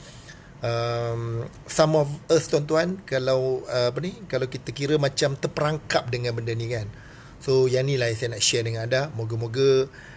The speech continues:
dia akan memberi pencerahan kepada anda agar anda boleh kata orang tu apa? Uh,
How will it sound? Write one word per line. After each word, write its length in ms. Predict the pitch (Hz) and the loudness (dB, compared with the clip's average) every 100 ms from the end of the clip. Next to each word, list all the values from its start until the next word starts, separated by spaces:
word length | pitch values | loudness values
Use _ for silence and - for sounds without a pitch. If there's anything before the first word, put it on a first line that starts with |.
| - | -14
dia 160 | 110 120 | -4 -2
akan 260 | 123 123 | -2 -4
memberi 220 | 117 120 120 | -4 -4 -6
pencerahan 640 | 120 113 123 117 113 123 | -6 -4 -4 -4 -4 -6
kepada 320 | 110 120 117 | -6 -6 -4
anda 480 | 113 113 120 147 175 - - - | -4 0 0 0 -4 -14 -20 -12
agar 560 | 110 104 120 117 117 - 117 | -8 -2 0 0 -2 -4 -4
anda 320 | 113 117 113 | -2 0 0
boleh 480 | 117 113 113 110 110 - - - | -2 0 0 -2 -4 -8 -20 -20
kata 200 | - 113 117 | -12 -2 0
orang 180 | 117 113 | 0 0
tu 80 | 131 | 0
apa? 140 | 131 262 - - - - - - - - - - - | 0 -4 -12 -20 -20 -20 -20 -20 -18 -20 -20 -20 -14
Uh, 760 | - 131 117 117 117 117 117 | 0 2 4 4 2 2 2